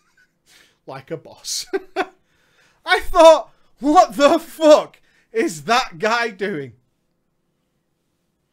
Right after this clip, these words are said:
I went over and I asked him, I said, "Felonil, why are you hitting a boar with a staff, young warrior?" He told me that he was getting some X Ps so he could level up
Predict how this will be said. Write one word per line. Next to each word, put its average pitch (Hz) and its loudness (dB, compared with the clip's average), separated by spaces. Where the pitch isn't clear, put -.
I 135 -14
went 180 -8
over 160 -4
and 180 -6
I 262 -4
asked 330 -2
him, 294 -6
I 269 -2
said, 320 -4
"Felonil, 403 4
why 262 -2
are 349 2
you 339 -4
hitting 294 -4
a 285 0
boar 311 2
with 302 -6
a 285 -8
staff, - -4
young 240 -10
warrior?" 254 -2
He 294 -4
told 370 2
me 269 -8
that 135 -14
he 233 -10
was 294 -10
getting 220 -12
some 156 -16
X 180 -14
Ps 208 -20
so 156 -12
he 254 -12
could 170 -14
level 190 -10
up 151 -12